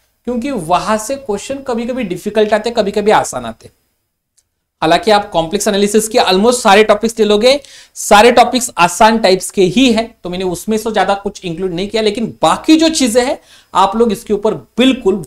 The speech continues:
बहुत अच्छी तरीके से फोकस कर सकते हो। और डियर स्टूडेंट, मैं दावे के साथ बोल सकता हूं,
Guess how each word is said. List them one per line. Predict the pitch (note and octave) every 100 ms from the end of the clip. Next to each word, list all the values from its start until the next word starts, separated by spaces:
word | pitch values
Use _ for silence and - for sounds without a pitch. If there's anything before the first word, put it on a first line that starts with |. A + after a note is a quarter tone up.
| - -
बहुत | F3+ A#3+
अच्छी | G#3+ - -
तरीके | F3+ F3
से | -
फोकस | G3 - D#3 -
कर | C3+
सकते | - C3 -
हो। | C3+ - _ _
और | F#3
डियर | G3 C4
स्टूडेंट, | C4+ C#4 C#4
मैं | C4 F3+
दावे | E3+ F#3+
के | A3+ B3+
साथ | C4
बोल | A#3 A3+
सकता | A3+ A3 -
हूं, | B3